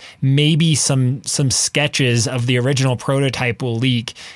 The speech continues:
and then, like, Apple nerds will, like, devour those. But it's a very different process where it's, like,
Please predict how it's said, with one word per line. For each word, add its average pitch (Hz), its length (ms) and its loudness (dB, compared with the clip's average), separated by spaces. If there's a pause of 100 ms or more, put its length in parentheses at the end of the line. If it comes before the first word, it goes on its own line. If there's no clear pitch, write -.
and 135 160 2
then, 127 340 0
like, 127 380 0
Apple 139 320 -2
nerds 120 340 0
will, 120 140 0
like, 113 160 -2
devour 120 480 0
those. 113 420 0 (280)
But 156 80 2
it's 170 140 0
a 165 60 2
very 156 540 2
different 131 680 -2
process 131 800 -2
where 127 180 0
it's, 120 160 -2
like, 123 280 -2